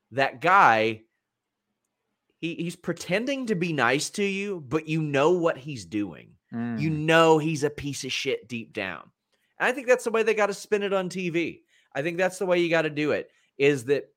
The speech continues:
Speaker 1: you, you play off of all those criticisms. That's what the Young Bucks did.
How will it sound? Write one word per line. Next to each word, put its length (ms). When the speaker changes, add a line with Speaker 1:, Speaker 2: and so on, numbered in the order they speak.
Speaker 1:
you, 140
you 180
play 260
off 180
of 120
all 140
those 180
criticisms. 600
That's 140
what 100
the 160
Young 400
Bucks 240
did. 300